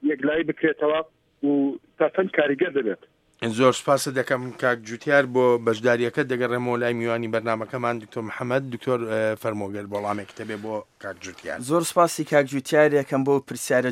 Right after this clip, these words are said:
Speaker 3: جوانە. بەڕاستی، ئە، کاک جوتیار، وەک جەناب تەزانی، بەڕێز سەرۆکی هەرێم چەندین سەردانی کردووە بۆ کۆشکی سپی و لە هەموو ئەم سەردانانە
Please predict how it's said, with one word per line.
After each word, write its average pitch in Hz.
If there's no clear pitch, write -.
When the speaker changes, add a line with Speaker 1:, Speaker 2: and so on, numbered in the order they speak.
Speaker 3:
جوانە. 123
بەڕاستی، 165
ئە، 156
کاک 185
جوتیار، 151
وەک 165
جەناب 165
تەزانی، 147
بەڕێز 147
سەرۆکی 151
هەرێم 151
چەندین 143
سەردانی 143
کردووە 131
بۆ 131
کۆشکی 127
سپی 156
و 156
لە 143
هەموو 156
ئەم 160
سەردانانە 143